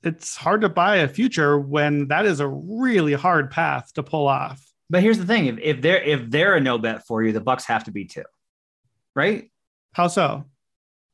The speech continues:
Speaker 2: Because if the whole thing here is the path is too tough, that's my, that, like, that's my whole reasoning with the Sixers, is that the Nets,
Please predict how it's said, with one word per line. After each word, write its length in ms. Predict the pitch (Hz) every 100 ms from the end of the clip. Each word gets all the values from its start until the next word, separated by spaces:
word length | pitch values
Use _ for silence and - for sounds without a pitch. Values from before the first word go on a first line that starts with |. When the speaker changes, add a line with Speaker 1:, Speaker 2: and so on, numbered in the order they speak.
| _
Speaker 2:
Because 760 | 202 170 190 180 160 135 143 - _ _ _ _ _ _ _ -
if 160 | 190 151
the 100 | 185
whole 160 | 262
thing 220 | 240 240 214
here 240 | 196 175
is 100 | 147
the 80 | 131
path 380 | - 160 160 147
is 100 | -
too 180 | 147
tough, 380 | - - 156 104
that's 220 | 165 170
my, 200 | 202 180 -
that, 140 | 156
like, 160 | 151 143
that's 180 | 160 180
my 100 | 175
whole 140 | 156
reasoning 280 | 143 131 131
with 100 | 120
the 60 | 110
Sixers, 540 | 117 - - - -
is 140 | 131 135
that 180 | 139 139
the 120 | 127
Nets, 720 | 131 147 156 151 - - -